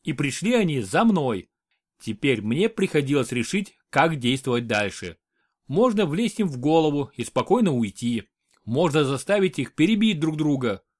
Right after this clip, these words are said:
Да еще много чего сделать. Но тогда я потеряю статус обычного гражданина. Могу сказать с уверенностью, что за нами наблюдают дистанционно,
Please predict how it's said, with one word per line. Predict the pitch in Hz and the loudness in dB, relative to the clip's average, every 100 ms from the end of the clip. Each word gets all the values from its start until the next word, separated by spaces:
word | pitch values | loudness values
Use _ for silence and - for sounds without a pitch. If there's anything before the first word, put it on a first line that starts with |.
| _ _ _ | _ _ _
Да | 151 | 0
еще | 156 196 | 2 2
много | 185 202 208 143 | 4 4 4 2
чего | - 143 139 | -2 -2 -2
сделать. | 113 135 110 92 - _ _ _ _ | -2 -2 -2 -4 -12 _ _ _ _
Но | 113 | -6
тогда | 117 156 127 151 | -2 -2 0 0
я | 202 | 0
потеряю | 226 - 208 170 175 | -2 -2 0 0 0
статус | - 160 156 180 | 0 -2 -2 -2
обычного | 185 156 156 175 | 0 0 -2 -2
гражданина. | 160 160 147 180 143 139 95 - _ _ _ _ | 0 0 0 -2 -2 -4 -6 -10 _ _ _ _
Могу | 117 123 135 214 | -4 -4 0 -2
сказать | 233 220 214 220 | 0 0 0 0
с | 240 | 2
уверенностью, | 190 170 170 151 - 147 - | 4 2 0 -4 -2 -4 -2
что | 139 | -4
за | 120 135 | -2 0
нами | 202 214 | 0 2
наблюдают | 160 139 135 127 113 | 0 -2 0 0 0
дистанционно, | 127 - 117 117 113 160 175 156 | -6 -4 -4 -2 0 0 -2 -4